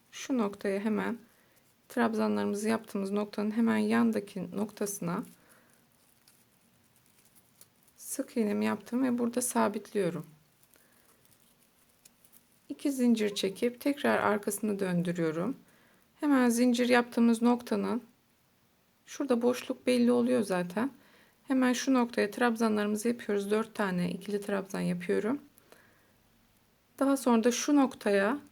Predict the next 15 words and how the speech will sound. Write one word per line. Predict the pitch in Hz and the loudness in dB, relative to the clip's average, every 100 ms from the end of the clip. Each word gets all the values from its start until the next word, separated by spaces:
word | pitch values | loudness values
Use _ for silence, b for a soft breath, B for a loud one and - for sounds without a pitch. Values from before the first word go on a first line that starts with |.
| _ | _
bakın | - 180 | -12 -10
şuraya | - 262 240 247 | -4 0 2 0
trabzanlarımızı | 247 240 233 220 214 208 202 233 | 2 0 2 0 2 -2 -2 0
yaptık. | 226 214 - 254 - - b b b b b _ _ - | -2 -2 -2 -4 -4 -14 b b b b b _ _ -2
Hemen | 269 240 269 | 2 2 2
şu | - 294 | -2 -6
kısmına | - 269 - 214 196 214 285 - _ _ _ _ _ _ | -2 0 0 -2 0 -2 -4 -8 _ _ _ _ _ _
sık | - 302 285 | -6 -6 0
iğneyle | 277 233 208 220 277 339 - _ - | 4 4 4 2 2 0 -10 _ 4
bağlıyorum. | 254 247 240 214 180 175 - _ _ _ _ _ _ | 4 6 4 4 0 -6 -12 _ _ _ _ _ _
Sıkılaşsın, | - - - 220 202 202 254 | -16 -14 -2 0 0 0 -4
şu | - - 233 | -6 -4 0
görüntü | 220 196 196 214 | 2 0 -2 0
oluşsun | 202 196 196 - 196 | 0 -2 -6 -6 -4
diye. | 175 170 220 | -2 -2 -4